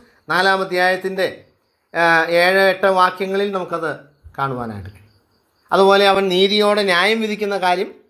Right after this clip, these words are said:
അപ്പോസ്തല പ്രവൃത്തി പതിനേഴിൻ്റെ മുപ്പത്തി ഒന്നിൽ നാം വായിക്കുന്നുണ്ട്. ഇങ്ങനെ യേശുക്രിസ്തു നീതിമാനാണെന്നും നീതിയുള്ള ന്യായാധിപതിയാണെന്നും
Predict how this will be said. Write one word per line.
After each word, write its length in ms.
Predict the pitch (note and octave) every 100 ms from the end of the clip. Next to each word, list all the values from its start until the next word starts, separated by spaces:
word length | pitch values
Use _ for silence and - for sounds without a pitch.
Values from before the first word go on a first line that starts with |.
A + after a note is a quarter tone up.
| _ _ -
അപ്പോസ്തല 420 | F#3+ F#3+ G3 F#3
പ്രവൃത്തി 420 | F#3 F#3 F3+ D3+ - - _ _
പതിനേഴിൻ്റെ 580 | E3 F3+ F#3 F#3 F3+ F#3+
മുപ്പത്തി 400 | E3 F#3+ F#3+ G3+
ഒന്നിൽ 400 | E3+ F3+ G#3 F#3 - - _ _ -
നാം 140 | D3 C3
വായിക്കുന്നുണ്ട്. 640 | A2+ G2+ F#2+ - _ _ _ _ _ -
ഇങ്ങനെ 320 | A3+ C#4 C#4+ A#3+ D#4+ - - -
യേശുക്രിസ്തു 760 | G3 B3 B3+ D#4+ D#4+ - - D#4+ A#3 -
നീതിമാനാണെന്നും 1040 | F#3+ A#3+ C4 C4+ C4+ B3 A3+ A3 A3 B3+ - - _ _ - -
നീതിയുള്ള 480 | G#3+ B3+ B3+ B3 A#3+
ന്യായാധിപതിയാണെന്നും 1200 | A3 G3+ A3 A#3+ B3 A#3+ A#3+ A#3+ G#3+ G3+ G3 A#3